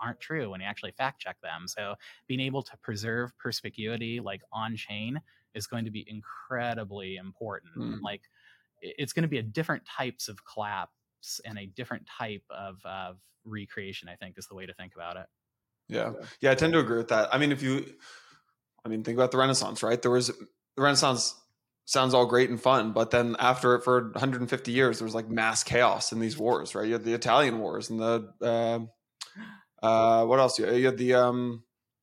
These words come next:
Speaker 2: wars of religion, right? You had the, uh, French wars of religion. You had the Anglo, uh, Spanish War, right? Like, you had, like,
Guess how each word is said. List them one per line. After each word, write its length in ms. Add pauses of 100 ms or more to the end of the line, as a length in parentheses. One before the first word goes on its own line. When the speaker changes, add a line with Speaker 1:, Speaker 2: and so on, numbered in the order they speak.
(300)
Speaker 2:
wars 220
of 80
religion, 540
right? 200
You 120
had 180
the, 300 (180)
uh, 240
French 260
wars 220
of 60
religion. 360
You 60
had 120
the 320
Anglo, 640
uh, 280
Spanish 420
War, 300
right? 240
Like, 160
you 60
had, 160
like, 240